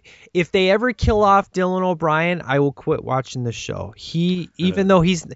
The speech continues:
Speaker 1: he's
Speaker 2: you've been
Speaker 1: styled.
Speaker 2: warned.
Speaker 1: Yeah, he's styled. And funny enough, you know, you take this crappy movie from the eighties that Michael J. Fox absolutely hates, and you just take the characters and you use the town, but you do a complete one eighty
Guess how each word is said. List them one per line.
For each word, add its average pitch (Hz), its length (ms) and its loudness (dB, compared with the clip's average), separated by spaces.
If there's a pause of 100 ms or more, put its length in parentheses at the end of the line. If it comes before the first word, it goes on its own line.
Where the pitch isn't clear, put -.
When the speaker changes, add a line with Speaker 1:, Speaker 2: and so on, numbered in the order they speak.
(220)
Speaker 1:
he's 208 380 4
Speaker 2:
you've 160 80 0
been 175 80 4
Speaker 1:
styled. 151 180 2
Speaker 2:
warned. 135 520 -2 (100)
Speaker 1:
Yeah, 202 240 6
he's 233 240 0
styled. 240 360 -2
And 220 160 -4
funny 302 220 0
enough, 247 300 0
you 214 160 -4
know, 226 80 0
you 220 160 -2
take 277 260 -4
this - 160 -4
crappy 220 480 0
movie 202 320 2
from 196 220 -4
the 196 120 -2
eighties 180 280 -2
that 165 140 2
Michael 170 300 0
J. 175 180 -2
Fox 151 360 0
absolutely 214 560 -2
hates, - 560 -8 (320)
and 160 140 0
you 175 100 2
just 254 240 0
take 247 200 0
the 226 60 -6
characters 131 760 -2 (340)
and 165 220 0
you 170 140 0
use 220 340 2
the 220 140 0
town, 117 400 -6 (240)
but 165 200 2
you 208 120 0
do 208 180 0
a 214 60 2
complete 247 640 -6 (100)
one 190 420 -4
eighty 160 640 -4